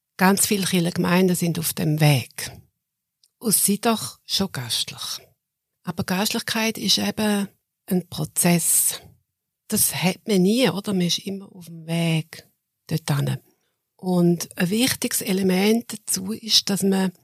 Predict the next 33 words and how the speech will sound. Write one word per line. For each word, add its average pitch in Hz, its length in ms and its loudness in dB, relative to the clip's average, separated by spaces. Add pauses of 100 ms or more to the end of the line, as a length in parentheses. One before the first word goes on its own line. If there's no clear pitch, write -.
(480)
nicht 214 200 -2
als - 220 0 (180)
Einzelperson, 262 800 -2
das 214 140 0
ist - 200 0
zwar 185 200 -4
auch 190 60 0
schon 202 140 -2
gut, 226 320 -6
aber 196 180 -2
es 180 120 0
lenkt 180 360 -2
nicht, 220 420 -2
dass 190 120 -8
man 190 160 -12
als 185 220 -4
Team 170 580 0 (480)
sagt, - 640 -4 (680)
wir 202 300 2
wollen 190 160 0
gastlich - 460 -4
sein. - 300 -4
Also, 196 180 -2
dass 185 180 -2
man 185 280 0 (500)
die 190 120 -6
Ausrichtung 240 680 0 (520)
gemeinsam 180 800 -4 (280)
definiert, - 640 -4 (100)
dass 175 200 -2
man 170 80 0
das - 240 -8
will. - 120 -20